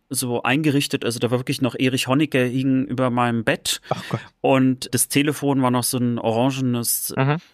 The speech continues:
Speaker 1: Telefon. Ich weiß auch noch, da habe ich mit meiner Mutter FaceTime gemacht. Und ich habe bewusst mein Handy auch ein bisschen weggehalten. Und sie guckte dann erstmal und sie so, „Wo bist du denn?“ <laughs> Ich habe ihr nämlich vorher gar nicht gesagt, <laughs>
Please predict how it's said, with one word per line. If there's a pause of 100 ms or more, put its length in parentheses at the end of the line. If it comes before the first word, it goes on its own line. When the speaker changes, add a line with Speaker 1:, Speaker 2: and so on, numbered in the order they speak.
(140)
Speaker 1:
Telefon.
Ich
weiß
auch
noch, (300)
da
habe
ich
mit
meiner
Mutter
FaceTime
gemacht. (240)
Und
ich
habe
bewusst (300)
mein
Handy
auch
ein
bisschen
weggehalten.
Und
sie
guckte
dann
erstmal
und
sie
so, (440)
„Wo (120)
bist
du
denn?“
<laughs>
Ich
habe
ihr
nämlich
vorher
gar
nicht
gesagt, (180)
<laughs>